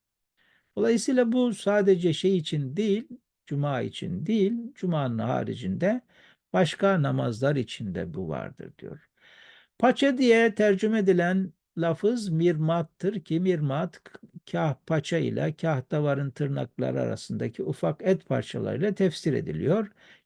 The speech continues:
Kah da ok taliminde kullanılan temrensiz bir nevi okun adıdır deniliyor. Yani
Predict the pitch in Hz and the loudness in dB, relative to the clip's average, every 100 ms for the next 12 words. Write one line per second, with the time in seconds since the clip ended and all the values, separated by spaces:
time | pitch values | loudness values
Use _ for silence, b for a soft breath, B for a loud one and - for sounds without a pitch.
0 | _ 226 208 - 180 165 208 - _ 196 | _ 4 4 4 2 4 0 -8 _ 0
1 | 220 - _ 165 151 135 131 123 123 - | 0 -2 _ 0 2 0 -2 -2 -4 -2
2 | 165 131 120 139 196 202 - 156 156 139 | -2 -2 -2 0 0 -2 -2 0 2 2
3 | 143 139 120 - 160 113 110 131 117 113 | 0 -2 -4 -6 -6 -4 -2 -2 -2 -4
4 | 104 110 - 147 - 202 123 123 139 113 | -4 -4 -4 -4 0 -2 0 -2 -2 -4
5 | 92 87 - - 143 220 247 _ b b | -6 -6 -6 -4 -2 -2 -4 _ b b
6 | b b b _ 269 233 190 160 | b b b _ -2 2 4 4